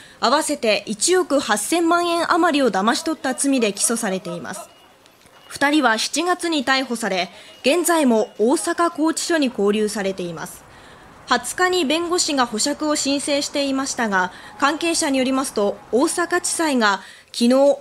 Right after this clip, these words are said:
保釈を認めない決定をしたということです。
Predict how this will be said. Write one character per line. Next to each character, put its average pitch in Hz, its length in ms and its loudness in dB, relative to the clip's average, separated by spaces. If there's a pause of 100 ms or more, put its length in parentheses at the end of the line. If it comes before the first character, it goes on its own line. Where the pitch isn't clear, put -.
保 240 120 -2
釈 339 420 2
を 320 40 4
認 233 300 2
め 349 120 2
な 339 140 2
い 339 80 -2
決 320 220 -2
定 320 220 0
を 311 160 2
し 311 100 -4
た 311 140 -4
と 277 120 0
い 226 120 0
う 190 100 0
こ 190 140 -6
と 170 100 -8
で 165 140 -6
す。 - 160 -18